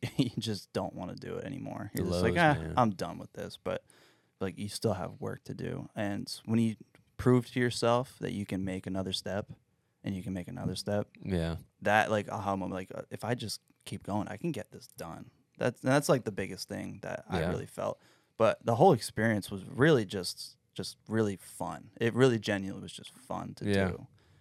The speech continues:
Speaker 1: That was the biggest part. I just genuinely had a great time doing it.
Speaker 2: What, um, about where at in the race was that, that low point for you, where you're kinda just like, "Fuck this"?
Speaker 1: Uh, mile thirteen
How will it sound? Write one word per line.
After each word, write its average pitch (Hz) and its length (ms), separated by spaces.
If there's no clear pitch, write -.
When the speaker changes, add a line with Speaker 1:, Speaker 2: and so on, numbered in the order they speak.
Speaker 1:
That 123 100
was 131 160
the 117 100
biggest 101 300
part. 107 100
I 113 60
just 110 220
genuinely 101 440
had 92 160
a 90 60
great - 340
time - 240
doing - 280
it. - 120
Speaker 2:
What, 127 200
um, 113 360
about 123 340
where 110 220
at 107 120
in 98 80
the 95 80
race 95 360
was 95 200
that, 85 300
that 85 280
low 90 200
point 85 340
for 85 200
you, 78 180
where 95 140
you're 92 80
kinda 90 180
just 87 160
like, 82 140
"Fuck - 340
this"? 85 340
Speaker 1:
Uh, 104 280
mile 117 340
thirteen 101 720